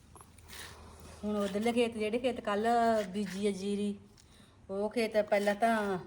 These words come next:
ਵੱਟਾ ਪਾ ਕੇ ਆਏ ਨੇ, ਹੁਣ, ਹਾਂ,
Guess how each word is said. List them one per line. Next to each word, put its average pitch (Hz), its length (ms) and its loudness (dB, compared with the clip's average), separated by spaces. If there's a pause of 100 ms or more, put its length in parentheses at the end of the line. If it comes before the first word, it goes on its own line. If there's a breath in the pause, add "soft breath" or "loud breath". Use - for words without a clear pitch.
(400)
ਵੱਟਾ 175 280 -6
ਪਾ 233 220 2
ਕੇ 247 220 0
ਆਏ 247 180 2
ਨੇ, 240 220 -4 (680 loud breath)
ਹੁਣ, 196 200 0 (2500 loud breath)
ਹਾਂ, 190 300 -4